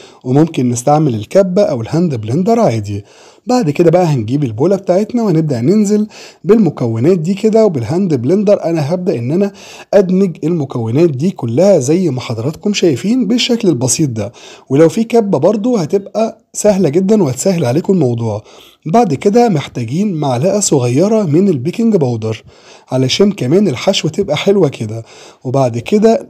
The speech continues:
معلقة صغيرة ممسوحة من الملح، وبعد كده هنحتاج مكعب من مرقة الدجاج من ماجي، وبعد كده ربع معلقة صغيرة من الكمون، وبعد كده هنحتاج يا جماعة خلطة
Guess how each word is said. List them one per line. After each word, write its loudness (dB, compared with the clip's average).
معلقة 0
صغيرة 0
ممسوحة 0
من 0
الملح، -2
وبعد -2
كده 4
هنحتاج -2
مكعب -2
من -4
مرقة 0
الدجاج -2
من 4
ماجي، 0
وبعد 0
كده 4
ربع 2
معلقة 0
صغيرة -4
من -2
الكمون، 2
وبعد -2
كده 0
هنحتاج 0
يا 2
جماعة 0
خلطة 0